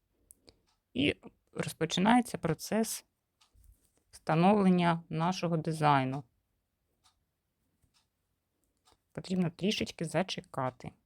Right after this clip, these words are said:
Ну, от вже маємо дев'яносто відсотків встановлення шаблону, фінальні налаштування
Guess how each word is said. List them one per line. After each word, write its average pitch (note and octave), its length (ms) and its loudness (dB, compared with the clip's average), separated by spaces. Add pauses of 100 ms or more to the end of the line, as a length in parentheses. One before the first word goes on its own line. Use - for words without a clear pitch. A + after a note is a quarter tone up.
(960)
Ну, A#3 200 6
от G#3 60 6
вже E3+ 160 0
маємо F#3+ 340 6
дев'яносто E3+ 540 2
відсотків D#3+ 720 -4 (2250)
встановлення D3 720 2
шаблону, C#3 760 0 (460)
фінальні C#3 400 4
налаштування C#3 1000 0